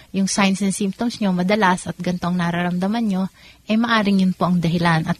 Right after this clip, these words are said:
pwedeng uminom ng gamot. Ngayon, sa pag-iingat, ang sabi ko, bawal ang mga maaasim, no? Lalo na po ang suka natin ngayon. Talagang sa tingin ko,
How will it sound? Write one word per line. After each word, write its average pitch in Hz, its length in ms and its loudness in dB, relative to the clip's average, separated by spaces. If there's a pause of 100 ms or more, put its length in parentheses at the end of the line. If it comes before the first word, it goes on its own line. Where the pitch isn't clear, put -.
(100)
pwedeng 175 320 2
uminom 170 320 2
ng 160 240 0
gamot. 185 400 2
Ngayon, 202 320 4 (360)
sa - 160 -2
pag-iingat, 208 720 0
ang 196 80 0
sabi 190 320 0
ko, 185 160 -2
bawal 185 440 2
ang 180 160 4
mga 170 280 2 (160)
maaasim, 170 560 2
no? 202 160 4
Lalo 214 240 4
na 196 160 4
po - 160 0
ang 180 160 0 (320)
suka 202 560 -2
natin 185 480 0
ngayon. 220 400 2
Talagang 180 640 0
sa 190 160 0
tingin 208 400 2
ko, 190 240 4